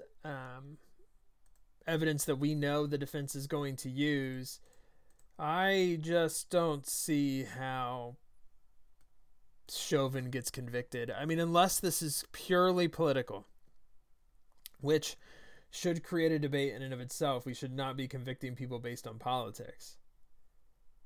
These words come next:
Um, so unless it is purely political, I don't see how, uh, Chauvin's convicted.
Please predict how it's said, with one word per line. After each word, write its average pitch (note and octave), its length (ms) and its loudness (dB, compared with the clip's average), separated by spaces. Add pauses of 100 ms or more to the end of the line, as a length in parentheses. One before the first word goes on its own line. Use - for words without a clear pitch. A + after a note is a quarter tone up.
(440)
Um, C#3 360 -16 (480)
so D#3 240 2
unless D#3 340 0
it D#3 80 0
is C3 220 -6 (100)
purely F#3 800 -2
political, D3+ 840 -2 (1000)
I D3 320 0
don't C#3+ 400 -2
see C3 320 -4
how, A#2+ 640 -8 (840)
uh, E2 380 -10
Chauvin's C3+ 400 -4
convicted. C#3 420 -10